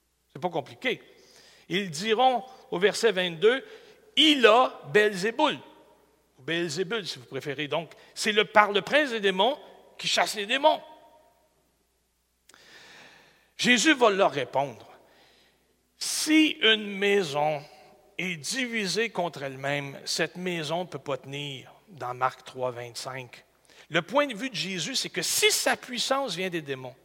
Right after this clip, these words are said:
alors pourquoi est-ce qu'il chasserait des démons ? Pourquoi est-ce qu'il se nuirait ?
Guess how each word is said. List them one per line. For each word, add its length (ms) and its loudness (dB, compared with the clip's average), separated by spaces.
alors 340 4
pourquoi 280 -2
est-ce 120 -6
qu'il 100 -12
chasserait 360 -8
des 100 -8
démons ? 400 -8
Pourquoi 200 -8
est-ce 120 -6
qu'il 220 -8
se 200 -8
nuirait ? 680 -8